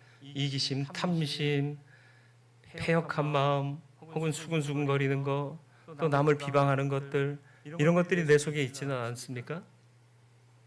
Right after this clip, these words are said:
하나님이 모든 걸 세우셨다는 믿음보다도 뭐 어쩌다 보니까 이렇게 왔지, 아니면 저게 뭐 어떻게 돼서 이렇게 된 거지 뭐, 이런 생각 갖고 계십니까? 제거하고 깨뜨리기가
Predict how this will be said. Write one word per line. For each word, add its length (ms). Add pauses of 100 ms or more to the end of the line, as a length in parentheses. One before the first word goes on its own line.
(720)
하나님이 500
모든 260
걸 100
세우셨다는 760
믿음보다도 880 (240)
뭐 260
어쩌다 260
보니까 380
이렇게 280
왔지, 540
아니면 280
저게 280
뭐 480
어떻게 280
돼서 300
이렇게 260
된 180
거지 240
뭐, 320 (240)
이런 260
생각 580
갖고 260
계십니까? 540 (2000)
제거하고 580
깨뜨리기가 880